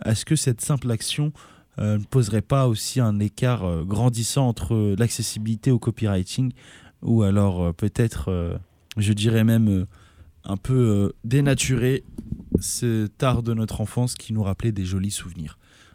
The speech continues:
En tout cas, on se laisse avec, euh, quelques musiques et on se retrouve ensuite, euh, pour un autre débat et un autre sujet. Sachez que ça va taper, les gars, euh, car on va s'attaquer, hop, euh, je n'ai plus, mais en tout cas, on va s'attaquer à un truc forcément pimenté.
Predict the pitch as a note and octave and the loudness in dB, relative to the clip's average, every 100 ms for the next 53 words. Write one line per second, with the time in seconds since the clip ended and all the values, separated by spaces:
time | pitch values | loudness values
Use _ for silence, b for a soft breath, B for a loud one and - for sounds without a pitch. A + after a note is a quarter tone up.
0 | - B2 - F#3+ F3+ G3 F3+ F#3 F3+ - | -8 -6 0 2 2 2 4 4 4 2
1 | F3+ E3+ E3 G#3+ A#3 A3 G#3+ B3 A3+ - | 0 2 2 0 4 4 4 0 -2 -8
2 | b b b - G#3 G#3 - F3 C#3+ - | b b b 2 4 6 4 0 0 0
3 | E3 C3 - C#3+ D3 C3 G#2+ F#2+ D2+ - | 0 0 -2 -6 -4 -2 -2 -2 -6 -6
4 | B2 F#2+ F#2 C3 - F#2 F#2 F#2 D3+ - | -4 -2 -2 -4 -4 -6 -6 -4 -4 -4
5 | G2+ F2 A#2 - C3 - G2+ F#2 b b | -6 -4 -6 -6 -10 -8 -10 -10 b b
6 | b - - D3 - D#3 - D3 D3 b | b -14 -4 -2 -2 -4 -6 -10 -12 b
7 | b - C3 B2 C#3+ - B2 C#3 C#3 A2+ | b -12 -8 -6 -6 -6 -6 -4 -2 -2
8 | G#2 B2 D3 b b - G2+ F#2+ F#2 D3 | -2 -4 -6 b b -6 -4 -4 -2 -4
9 | A#2+ G#2+ C3+ C3 - - C#3+ - B2+ - | -2 -2 -4 -6 -8 -6 -4 -6 -8 -8
10 | D3 - - b b b b _ _ _ | -8 -10 -16 b b b b _ _ _
11 | - A3 A3+ _ _ A3+ A#3+ A#3+ - _ | -10 -10 -10 _ _ -10 -8 -10 -12 _
12 | _ _ _ _ _ _ _ B2 D#3+ E3+ | _ _ _ _ _ _ _ 0 2 2
13 | - C#3+ - - C3+ - B2+ B2+ - D#3 | 0 -10 -14 -6 -6 -4 -6 -4 0 2
14 | B2 - A2+ G#2+ - B2 - B2+ - B2+ | 2 -2 -6 -6 -4 -6 -6 -10 -8 -8
15 | - B2 B2+ - B2 A2+ - F#2+ | -2 -2 -2 -2 -4 -4 -6 -8